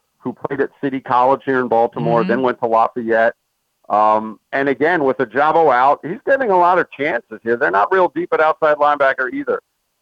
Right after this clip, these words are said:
Speaker 1: I don't think he's going to make the fifty-three-man roster, but he's ma-, he made a move the other day against backup tackle, uh, Hakeem Doss that just wa-, I mean, he left Doss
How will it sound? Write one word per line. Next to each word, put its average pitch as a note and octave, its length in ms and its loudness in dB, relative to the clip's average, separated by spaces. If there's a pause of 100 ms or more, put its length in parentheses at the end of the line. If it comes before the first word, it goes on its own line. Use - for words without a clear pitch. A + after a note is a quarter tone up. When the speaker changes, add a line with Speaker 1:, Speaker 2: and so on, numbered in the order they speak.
Speaker 1:
I D#3+ 180 -2
don't E3+ 220 0
think E3 180 -2
he's D#3+ 160 -6
going D#3 200 0
to C3+ 60 0
make C#3 260 -2
the F#3 120 -4
fifty-three-man F3+ 800 -2
roster, F3 640 -2
but C3 220 2 (440)
he's E3 220 -4
ma-, F3+ 160 2
he F3+ 140 2
made G3 220 2
a E3 60 0
move E3+ 300 0
the D#3 120 0
other D3 240 2
day D3+ 340 2 (340)
against B2 320 -4
backup C#3+ 380 0
tackle, C3 480 0
uh, A#2 220 2 (280)
Hakeem B2+ 360 -6
Doss B2+ 320 4 (100)
that G#2+ 200 -2
just A#2+ 200 -2 (160)
wa-, A#2 200 0
I B2+ 80 -2
mean, A#2 120 -2
he D3 120 -4
left A#2+ 240 0
Doss B2 240 2